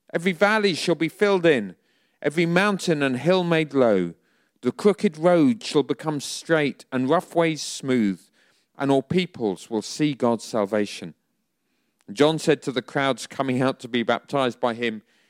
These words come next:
"You brood of vipers, who warned you to flee from the coming wrath? Produce fruit in keeping with repentance.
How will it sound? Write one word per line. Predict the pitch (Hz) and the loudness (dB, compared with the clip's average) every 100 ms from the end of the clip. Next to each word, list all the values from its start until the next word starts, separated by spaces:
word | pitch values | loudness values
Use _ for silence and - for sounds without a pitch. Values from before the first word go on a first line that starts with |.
| - | -10
"You | 101 | -8
brood | 90 110 110 101 | -4 2 4 4
of | 92 | 2
vipers, | 104 101 92 98 85 - - _ _ _ _ _ | 2 0 -2 -6 -6 -8 -16 _ _ _ _ _
who | 120 | 0
warned | 104 139 123 - | 4 4 2 0
you | 113 | -4
to | - 101 | -4 -8
flee | - 117 95 | -2 -2 -2
from | - | -4
the | 101 | -6
coming | - 110 101 92 | -6 -6 -4 -2
wrath? | 95 87 - _ _ _ _ | -2 -2 -8 _ _ _ _
Produce | 127 120 185 - | -10 -4 -2 -4
fruit | - 185 165 - | -2 -2 -2 -4
in | 113 | -4
keeping | 151 156 170 | -2 -2 -2
with | 160 147 | 0 0
repentance. | 147 - 151 156 120 95 - - | -2 0 -2 -4 -8 -12 -14 -20